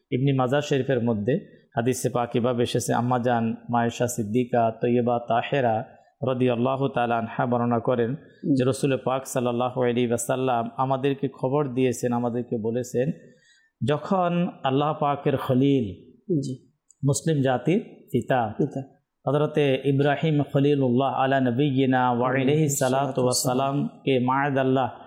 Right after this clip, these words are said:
Speaker 1: আপনার নমরুদ যখন, আহ, জালিম যখন জুলুম করা শুরু করলো, তো আমরা সকলেই জানি জুলুমের পদ্ধতিটা কী ছিল। সেখানে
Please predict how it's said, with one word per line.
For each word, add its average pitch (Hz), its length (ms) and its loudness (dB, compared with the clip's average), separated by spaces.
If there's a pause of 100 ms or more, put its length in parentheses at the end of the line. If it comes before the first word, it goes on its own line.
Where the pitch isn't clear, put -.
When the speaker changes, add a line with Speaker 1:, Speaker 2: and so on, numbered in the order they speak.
(500)
Speaker 1:
আপনার 131 320 0
নমরুদ 123 480 4 (520)
যখন, 123 520 0 (440)
আহ, 120 220 2 (120)
জালিম 139 520 2 (400)
যখন 131 320 0
জুলুম 170 320 2
করা 139 240 0
শুরু 123 240 0
করলো, 110 600 0 (580)
তো 117 260 2
আমরা 147 200 0
সকলেই 160 440 0
জানি 135 340 2 (340)
জুলুমের 151 380 4 (100)
পদ্ধতিটা 135 440 2
কী 135 180 2
ছিল। 127 300 0
সেখানে 127 540 2